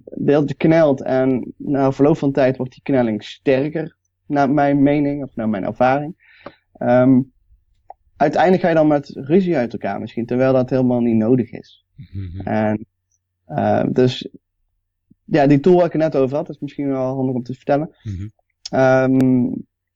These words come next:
Speaker 1: elke week heb ik samen met mijn partner, eh, een soort van evaluatiemoment van de relatie.
Speaker 2: Ja.
Speaker 1: En, eh, op het werk wordt heel veel vergaderd, van hoe het nu staat en, eh, de doelen en zijn die bereikt, ja of nee, en,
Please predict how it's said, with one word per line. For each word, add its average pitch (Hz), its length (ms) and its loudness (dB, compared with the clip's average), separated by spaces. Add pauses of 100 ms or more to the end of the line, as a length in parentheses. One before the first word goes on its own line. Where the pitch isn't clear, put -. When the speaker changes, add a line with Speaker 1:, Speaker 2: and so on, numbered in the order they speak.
(140)
Speaker 1:
elke 135 1000 0
week 165 380 -2
heb 139 160 -2
ik 131 80 -8
samen 160 220 0
met 143 180 -4
mijn 117 120 -10
partner, 143 520 -2 (380)
eh, 104 300 -10 (560)
een - 80 -14
soort 131 180 -2
van 135 120 -2
evaluatiemoment 135 1080 0 (100)
van 113 180 -10
de 117 60 -8
relatie. - 420 -14 (100)
Speaker 2:
Ja. 101 240 -8 (800)
Speaker 1:
En, 120 500 0 (320)
eh, 110 420 -2
op - 140 -4
het 139 100 -4
werk 156 260 4
wordt 143 180 0
heel 147 200 2
veel 127 480 0
vergaderd, 135 580 0
van 127 140 -6
hoe 117 80 -4
het 107 80 -6
nu 117 120 -6
staat 143 480 0
en, 104 240 -8
eh, 110 220 -4
de 113 100 -2
doelen 143 460 4
en 120 120 -2
zijn 123 120 -2
die 113 80 0
bereikt, 135 340 0
ja 139 200 2
of 139 120 -4
nee, 135 360 0
en, 107 220 -6